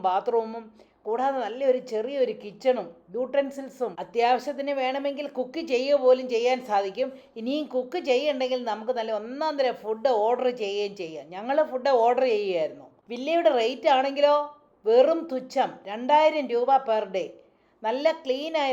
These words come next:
റൂംസ് ആയിരുന്നു. അതുപോലെ തന്നെ വിശാലമായ ഒരു പുരയിടത്തിലെ ഈ വില്ലയിൽ താമസിക്കുമ്പോൾ നമ്മൾ സ്വന്തം വീട്ടിൽ താമസിക്കുന്നത് പോലെ തോന്നും. ബേക്കൽ പുഴ തൊട്ടടുത്താണ്. വേണമെങ്കിൽ നമുക്ക്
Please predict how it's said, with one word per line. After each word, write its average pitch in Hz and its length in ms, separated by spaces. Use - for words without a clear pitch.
റൂംസ് 240 360
ആയിരുന്നു. 185 360
അതുപോലെ 269 340
തന്നെ 269 260
വിശാലമായ 277 680
ഒരു 233 180
പുരയിടത്തിലെ 247 600
ഈ 262 40
വില്ലയിൽ 240 360
താമസിക്കുമ്പോൾ 233 640
നമ്മൾ 208 200
സ്വന്തം 262 420
വീട്ടിൽ 233 220
താമസിക്കുന്നത് 226 640
പോലെ 214 280
തോന്നും. 156 280
ബേക്കൽ 285 400
പുഴ 294 100
തൊട്ടടുത്താണ്. 262 800
വേണമെങ്കിൽ 277 480
നമുക്ക് 254 240